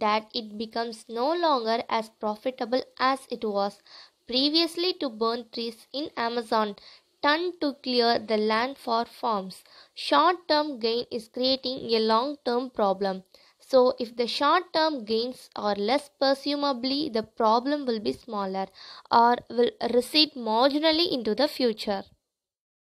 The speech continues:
The deforestation of rainforest not only put flora and fauna into the risk, but also the air conditioning effect of the land. The planet cannot live without the rainforest,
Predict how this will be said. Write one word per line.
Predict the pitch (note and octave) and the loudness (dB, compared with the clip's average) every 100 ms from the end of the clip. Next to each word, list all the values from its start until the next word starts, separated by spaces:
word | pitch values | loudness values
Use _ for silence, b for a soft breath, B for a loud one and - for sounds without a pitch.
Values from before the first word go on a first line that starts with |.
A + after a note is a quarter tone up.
| _ _ _ _ _ _ _ | _ _ _ _ _ _ _
The | A#3 | -8
deforestation | G#3+ C4+ D#4 F4 E4+ E4+ - C#4 - C4+ - | -4 -4 -2 -2 -2 -4 -4 -4 -4 -6 -4
of | A3 G#3 - | -6 -8 -8
rainforest | G#3+ A3+ - D4 C#4+ C4+ - _ | -8 -8 -2 0 0 -2 -6 _
not | G#3+ G3+ A3 A3 | -12 -10 -10 -10
only | C#4+ D4 E4+ | -8 -2 -4
put | F4 D4 C#4 | -4 -8 -12
flora | - A#3 A#3 B3+ D4 | -8 -4 -2 0 0
and | A#3+ A3+ | -2 -6
fauna | - A3 A3+ B3+ - | -10 -8 -6 -6 -6
into | A3 A3+ | -6 -6
the | A3 G#3 | -4 -4
risk, | G3+ G3 _ B B B | -6 -10 _ B B B
but | G#3+ G#3+ | -6 0
also | B3 A#3+ - A#3+ B3 | 0 -2 0 0 0
the | G#3+ G#3 | -4 -2
air | G3 - | -2 -4
conditioning | - C#4+ C#4+ D#4 D4+ D#4+ D4+ - _ _ _ | -6 -6 -4 -4 -4 -6 -8 -14 _ _ _
effect | G#3+ A3 A3 D#4 - | -4 -2 0 -2 0
of | A#3+ A3 - | -4 -2 -6
the | |
land. | B3 G#3+ F#3+ F#3 - _ _ b b b b | -2 -2 -4 -6 -14 _ _ b b b b
The | A3+ | -12
planet | A3 C4+ D#4+ F4+ D#4 D4 - | -6 0 0 0 -2 -4 -6
cannot | B3 C4 E4 E4+ | -2 2 2 0
live | C4 B3+ C4 | -2 0 0
without | A#3 A3+ _ - D4 D#4 D4 | -4 -10 _ 0 2 2 -2
the | A3 | -2
rainforest, | A3 A#3 - B3 G3+ G3 - | -2 -6 -2 -2 -2 -6 -8